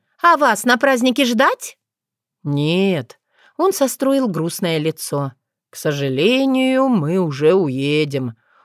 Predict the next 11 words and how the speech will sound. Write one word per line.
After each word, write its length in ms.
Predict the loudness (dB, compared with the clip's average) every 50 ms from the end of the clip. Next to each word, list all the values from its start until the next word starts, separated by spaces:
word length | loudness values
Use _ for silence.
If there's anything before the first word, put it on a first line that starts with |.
| _ _
А 160 | 0 0 2
то 120 | 2 0
я 220 | 0 2 0 -2 0
бы 120 | 0 0
непременно 720 | 0 0 0 2 2 4 4 4 4 4 4 4 4 2
прыгнул 520 | 2 0 0 0 0 0 -2 -2 -2 -4 -4
через 300 | -6 -4 -4 -4 -4 -2
костер 580 | -2 -2 -2 -2 -2 0 2 2 2 2 -2 -10 _ _ _ _ _ _ _
и, 120 | 0 0
может 380 | 0 0 -4 -2 -2 -2 -4 -2
быть, 320 | 0 0 0 0 -2